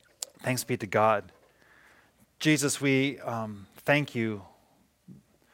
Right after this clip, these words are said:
that as, as we just read, that in the age to come, he might show the immeasurable kindness of his grace.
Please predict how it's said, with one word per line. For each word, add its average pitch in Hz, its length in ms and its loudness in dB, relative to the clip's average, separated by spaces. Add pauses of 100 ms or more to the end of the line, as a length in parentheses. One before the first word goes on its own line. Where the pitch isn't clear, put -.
(2250)
that 127 220 8
as, 127 180 6
as 135 260 2
we 117 120 2
just 127 200 2
read, 117 360 4
that 123 160 4
in 143 160 -4
the 131 120 4
age 147 260 4
to 156 100 -4
come, 131 280 0
he 117 140 -4
might 127 300 2
show 123 400 4
the 127 220 -2
immeasurable 139 720 2
kindness 127 720 -2
of 123 120 -2
his 104 200 -4
grace. 107 720 -2